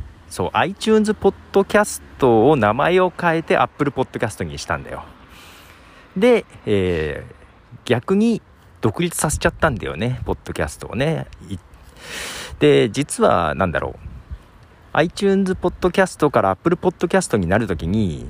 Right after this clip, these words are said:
まあ、Apple Musicに統合するんだろうなと思っていたんだけど、と、予想が外れ、統合しなかったんだよね。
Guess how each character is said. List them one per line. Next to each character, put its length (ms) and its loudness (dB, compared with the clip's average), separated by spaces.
ま 120 0
あ、 40 2
Apple 280 0
Music 400 0
に 120 -2
統 180 4
合 140 2
す 160 -2
る 120 2
ん 80 2
だ 100 4
ろ 200 0
う 40 -8
な 180 2
と 140 -4
思 180 2
っ 20 -6
て 140 -6
い 60 -6
た 140 2
ん 60 -6
だ 120 -12
け 80 -6
ど、 240 -4
と、 380 -4
予 120 4
想 240 4
が 100 4
外 260 -4
れ、 320 2
統 180 0
合 140 0
し 160 -2
な 100 4
か 120 -2
っ 120 -2
た 60 -4
ん 80 -2
だ 80 -6
よ 100 -4
ね。 220 -2